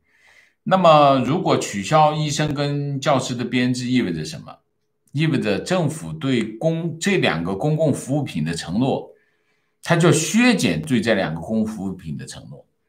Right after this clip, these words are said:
如果它削减的话，意味着什么？意味着整个的公共服务的这个系统正在崩溃，正在崩溃。就是说城市的公共服务系统在崩溃。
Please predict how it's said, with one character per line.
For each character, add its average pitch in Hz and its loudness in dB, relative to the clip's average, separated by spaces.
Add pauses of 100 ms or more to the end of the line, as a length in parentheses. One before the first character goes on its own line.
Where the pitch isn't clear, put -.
(260)
如 185 4
果 165 4
它 123 2
削 135 2
减 92 -2
的 71 -10
话， - -10
意 135 2
味 104 0
着 73 -10
什 - -16
么？ - -20
意 156 -2
味 139 2
着 127 0
整 80 -6
个 104 -4
的 113 -2
公 131 -2
共 131 0
服 104 -8
务 117 0
的 87 -2
这 87 -12
个 92 -6
系 - -4
统 - -10 (800)
正 131 2
在 110 4
崩 160 4
溃， - 0 (880)
正 156 2
在 127 6
崩 165 4
溃。 - 0 (680)
就 151 -2
是 - -
说 160 4 (440)
城 113 2
市 208 2
的 117 4
公 185 4
共 180 4
服 156 -2
务 110 0
系 165 0
统 73 -8
在 92 0
崩 127 2
溃。 - 0